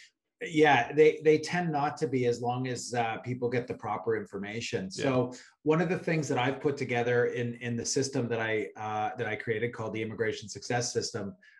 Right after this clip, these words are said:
Speaker 1: uh, over a ten-year period was based on what I was seeing were the biggest traps. And it's, you know, look, it's, it's pretty straightforward. It's first stage, planning, second stage, implementation or execution.
Speaker 2: Hmm.
Speaker 1: But the third stage is the settlement.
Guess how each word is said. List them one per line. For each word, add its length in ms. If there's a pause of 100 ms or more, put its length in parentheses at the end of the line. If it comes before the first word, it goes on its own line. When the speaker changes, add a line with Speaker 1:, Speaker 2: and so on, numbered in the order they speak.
(120)
Speaker 1:
uh, 340
over 300
a 40
ten-year 420
period 380
was 160
based 360
on 180
what 140
I 80
was 280
seeing 520 (100)
were 140
the 80
biggest 360
traps. 640
And 400
it's, 300
you 80
know, 160
look, 380
it's, 480
it's 160
pretty 260
straightforward. 720
It's 540 (140)
first 220
stage, 420 (240)
planning, 520 (160)
second 340
stage, 460 (100)
implementation 800
or 100
execution. 680
Speaker 2:
Hmm. 80 (420)
Speaker 1:
But 140
the 120
third 360
stage 460
is 160
the 100
settlement. 580